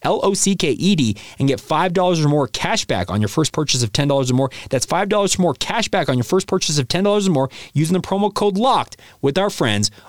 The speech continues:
over at Upside. Today's show also brought to you in part by our friends over at U C C U. Uh, U C C U is offering all of us a fifteen-month savings certificate with an incredibly high A P Y of four point zero zero percent. Folks,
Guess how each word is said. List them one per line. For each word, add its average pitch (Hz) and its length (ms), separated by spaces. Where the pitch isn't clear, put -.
over 110 420
at 107 300
Upside. 104 640
Today's 202 220
show 220 80
also 202 240
brought 208 160
to - 60
you 214 40
in 185 60
part 208 160
by 180 80
our 156 60
friends 190 260
over 185 280
at 170 200
U 139 260
C 196 240
C - 160
U. 170 320
Uh, - 60
U 190 180
C 262 200
C 233 160
U 240 60
is 208 160
offering 196 380
all 214 220
of 139 80
us 95 200
a 180 120
fifteen-month 202 880
savings 160 360
certificate 143 380
with 139 160
an 139 80
incredibly 196 420
high 151 260
A 151 180
P - 180
Y 147 220
of 131 140
four 165 280
point 160 320
zero 131 400
zero 123 240
percent. 113 420
Folks, 170 280